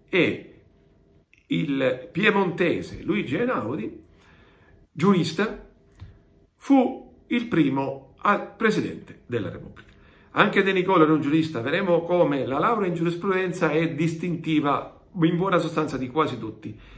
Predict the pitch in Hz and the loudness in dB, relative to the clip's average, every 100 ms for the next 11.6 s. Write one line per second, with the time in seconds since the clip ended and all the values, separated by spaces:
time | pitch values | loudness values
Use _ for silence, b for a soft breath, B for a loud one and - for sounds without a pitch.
0 | B - 139 139 120 110 107 101 95 92 | B -4 -4 -2 -6 -4 -6 -8 -10 -12
1 | 85 - - - - _ b b b b | -12 -16 -20 -20 -20 _ b b b b
2 | b b - 285 320 302 170 170 285 254 | b b 2 4 6 6 4 4 2 4
3 | 190 190 180 190 180 156 147 135 - - | 2 0 2 2 2 2 0 0 -4 -2
4 | 214 175 165 160 147 139 131 107 104 123 | -2 2 2 2 -2 -2 -2 -2 -2 -2
5 | 131 - 92 - 117 101 98 92 - 285 | -2 -4 -10 -8 -8 -8 -8 -10 -14 -16
6 | - - _ _ _ - 143 - 180 226 | -18 -20 _ _ _ -4 -2 -2 -4 -6
7 | - b b b b b b - - 139 | -6 b b b b b b -12 0 2
8 | 131 - 123 117 110 104 160 160 - - | 0 -2 -4 -2 -4 -2 0 0 -4 -8
9 | 147 147 240 240 160 160 196 - b b | -8 -2 -2 0 0 0 -4 -8 b b
10 | b b b - 240 202 - - - 208 | b b b 0 4 4 2 -4 -2 0
11 | - 113 131 101 - - | 0 -2 0 0 -4 -16